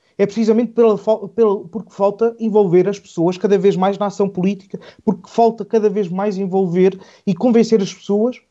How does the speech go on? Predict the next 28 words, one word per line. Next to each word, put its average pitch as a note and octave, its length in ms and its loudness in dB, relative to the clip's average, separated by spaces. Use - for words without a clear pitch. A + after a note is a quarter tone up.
que A#3 100 2
a G#3+ 40 2
política A3+ 540 -2
é A3 320 2
e F3 100 -14
serve F3+ 380 -2
o F3+ 80 -6
bem F#3 160 -4
comum C#3 340 -14
e G3 160 0
não F#3+ 280 0
serve E3 440 -2
simplesmente F3 880 -4
um F3+ 100 2
conjunto F#3+ 760 0
escolhido G3 520 2
a F#3+ 40 6
dedo E3 480 0
de D3+ 100 -4
pessoas, G#3+ 580 0
eh, G#3 640 2
e G#3 180 0
onde G#3 600 0
reina F#3+ 640 0
um G3+ 220 -4
reino G3 360 -2
de E3+ 100 -2
intrigas A3+ 640 2